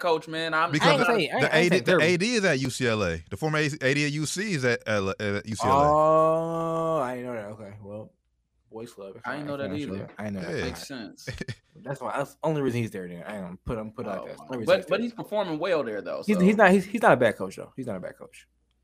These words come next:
Speaker 3: He just ain't great.
Speaker 2: How far they make it last year? Was it they make the Final Four
Speaker 1: Final
Speaker 2: last
Speaker 1: Four?
Speaker 2: year?
Speaker 1: They lo-, lost,
Speaker 3: Yeah,
Speaker 1: lost on a
Speaker 3: Final Four.
Speaker 1: buzzer beater to Gonzaga.
Speaker 2: Final
Speaker 3: Yeah.
Speaker 2: Four, and then
Speaker 3: Final Four.
Speaker 2: Elite Eight. He's doing well.
Speaker 3: Yeah, he got the, he, he, he, he got the little man syndrome, man.
Speaker 1: <laughs>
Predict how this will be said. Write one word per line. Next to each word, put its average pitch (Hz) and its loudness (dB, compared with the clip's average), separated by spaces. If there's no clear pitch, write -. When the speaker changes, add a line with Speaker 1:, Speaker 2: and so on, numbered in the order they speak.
Speaker 3:
He 147 -4
just 117 -4
ain't 87 -10
great. 80 -12
Speaker 2:
How 196 -4
far 202 4
they 185 0
make 175 -4
it 160 -4
last 165 0
year? 127 -6
Was 120 -8
it 117 -10
they 139 -4
make 165 -6
the 143 -6
Final 160 -2
Four 175 -2
Speaker 1:
Final 165 4
Speaker 2:
last 165 -2
Speaker 1:
Four? 135 -2
Speaker 2:
year? 156 -4
Speaker 1:
They 104 0
lo-, 113 0
lost, 110 -2
Speaker 3:
Yeah, 117 0
Speaker 1:
lost 113 0
on 127 0
a 123 -4
Speaker 3:
Final - -
Four. 135 0
Speaker 1:
buzzer 110 -4
beater 87 -4
to 85 -12
Gonzaga. 101 -4
Speaker 2:
Final 170 2
Speaker 3:
Yeah. 208 -4
Speaker 2:
Four, 180 4
and 151 -2
then 175 -2
Speaker 3:
Final - -4
Four. 147 0
Speaker 2:
Elite 180 -2
Eight. 196 4
He's 220 -6
doing 220 -2
well. 240 2
Speaker 3:
Yeah, - -12
he 127 -2
got 123 2
the, 104 -6
he, 139 2
he, 139 -6
he, 156 4
he 165 6
got 127 10
the 104 6
little 110 10
man 92 2
syndrome, 87 -2
man. 90 -2
Speaker 1:
<laughs> - -6